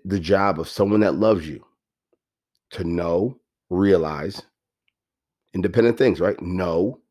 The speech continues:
realize, and understand boundaries without you directly and verbally sharing those boundaries?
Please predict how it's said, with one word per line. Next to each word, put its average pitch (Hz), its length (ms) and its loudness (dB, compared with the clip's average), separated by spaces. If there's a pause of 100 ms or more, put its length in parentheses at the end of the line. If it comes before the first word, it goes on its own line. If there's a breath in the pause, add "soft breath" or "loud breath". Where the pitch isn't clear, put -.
(880)
realize, 85 840 -2 (600)
and 95 180 -2
understand 95 960 -2 (1300)
boundaries 90 680 0
without 85 360 -2
you 87 120 -6
directly 92 580 -2
and 110 120 6
verbally 90 380 2
sharing 90 460 0
those 82 200 -2
boundaries? - 680 -10